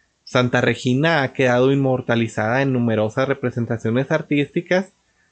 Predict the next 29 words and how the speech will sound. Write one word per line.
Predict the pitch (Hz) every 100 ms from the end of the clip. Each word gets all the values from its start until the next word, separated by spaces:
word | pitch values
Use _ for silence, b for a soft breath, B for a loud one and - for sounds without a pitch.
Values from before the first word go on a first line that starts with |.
| _ _ _
y | 190 214
la | 220 190
iconografía | 156 - 147 135 135 127 131 139 143
que | 147
se | 120
ha | 113 120
hecho | 120 - 147 151 139 120 110 110
generalmente, | 123 117 117 123 131 123 123 - 151 160 131
este, | 110 - 117
se | -
le | 110 107
pone | - 113 117 135
la | 127 -
palma | 110 110 117 131
del | 139 139
martirio | 147 151 123 120 143
en | 151
las | 156
manos, | 147 127 143 196 - _ _ _ _ _
el | 127 123 117
hacha | 117 120 151 151 156 139
o | 120
la | 113
espada | 104 - 107 135
con | 131
la | 117
que | -
fue | 110 104 110
decapitado, | 131 147 - 151 135 139 180